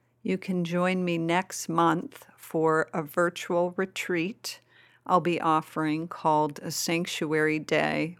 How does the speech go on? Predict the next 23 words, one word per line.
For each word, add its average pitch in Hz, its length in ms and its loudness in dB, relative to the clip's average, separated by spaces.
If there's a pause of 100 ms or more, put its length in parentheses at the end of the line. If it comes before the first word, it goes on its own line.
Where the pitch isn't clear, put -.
which - 280 -6
will 165 120 2
provide 151 800 0 (400)
a 175 120 -6
small 160 460 0
taste - 760 -4 (100)
of 151 240 -4
some 170 300 0
of 170 100 -2
the 156 100 -4
practices 156 920 -2
that 147 200 -2
I 156 240 0
have 165 240 -6
found 156 500 -2
to - 120 -10
be 151 220 -4
useful 151 720 -2 (400)
in 175 300 -4
opening 160 720 0 (260)
to 175 140 -8
that 139 400 -2 (260)
sacred 151 680 -6